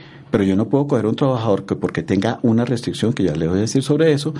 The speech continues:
¿sí? Entonces no puede ejercer el trabajador. Entonces, ¿a qué se refiere? El apto es el que yo médicamente encuentro que no hay ningún problema para ejercer todas las tareas que tiene, ¿sí? No hay ningún, eh, elemento de riesgo. El apto con restricción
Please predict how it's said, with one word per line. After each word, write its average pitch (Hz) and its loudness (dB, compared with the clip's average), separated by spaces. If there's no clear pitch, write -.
¿sí? - 2
Entonces 139 0
no 107 0
puede 104 2
ejercer 104 -2
el - -4
trabajador. 85 -4
Entonces, 151 0
¿a 120 2
qué 156 -2
se 165 0
refiere? 143 0
El 127 4
apto 143 -2
es - -6
el 196 -2
que 156 2
yo 117 2
médicamente 143 2
encuentro 170 0
que 123 0
no 110 4
hay 107 2
ningún 131 2
problema 147 0
para 123 0
ejercer 127 0
todas 220 2
las 196 -2
tareas 123 0
que 160 -4
tiene, 196 2
¿sí? 190 0
No 110 2
hay 107 4
ningún, 107 0
eh, 117 -2
elemento 98 2
de 90 2
riesgo. - -8
El 123 4
apto 143 -2
con 190 2
restricción 113 0